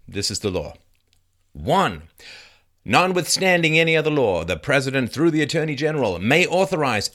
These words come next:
electronic surveillance without a court order under this subchapter to acquire foreign intelligence information for periods of up to one year if the attorney general certifies in writing under oath that, A,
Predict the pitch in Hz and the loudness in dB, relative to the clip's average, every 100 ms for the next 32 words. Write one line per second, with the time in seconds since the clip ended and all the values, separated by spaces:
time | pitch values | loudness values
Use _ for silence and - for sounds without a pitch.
0 | - 202 202 - 196 180 - 175 165 175 | -4 0 0 -2 -2 -2 0 0 0 0
1 | 143 101 107 139 175 - 233 262 107 85 | 0 -4 -4 -2 -2 -2 -4 0 0 -2
2 | 82 127 143 135 147 - 147 - 120 117 | -4 -4 -4 -2 0 2 0 -2 -4 -4
3 | 107 123 107 - 113 104 - 117 113 110 | -8 -4 -4 -2 -4 -4 -4 -4 -2 -4
4 | 120 107 98 101 87 107 95 95 87 90 | -4 -6 -6 -8 -6 -6 -4 -6 -6 -8
5 | 98 87 120 127 117 - _ _ _ _ | -10 -8 -4 -4 -4 -10 _ _ _ _
6 | 120 120 147 - 110 156 180 151 180 135 | -4 -2 -4 -4 -2 -2 -2 -2 -2 -2
7 | 92 175 196 - 175 156 165 165 139 139 | 0 0 0 0 -4 -4 -4 -4 -4 -4
8 | 127 113 - 180 151 113 98 92 117 110 | -2 -2 -2 -4 -4 -4 -4 -4 -4 0
9 | 131 123 107 - 208 190 - 247 165 - | 0 -2 -6 -2 0 0 4 6 6 -2
10 | - _ _ _ _ _ _ _ _ _ | -18 _ _ _ _ _ _ _ _ _
11 | 104 160 156 - - - _ _ _ - | -2 2 2 0 -8 -10 _ _ _ 0
12 | 190 160 87 | 2 2 -2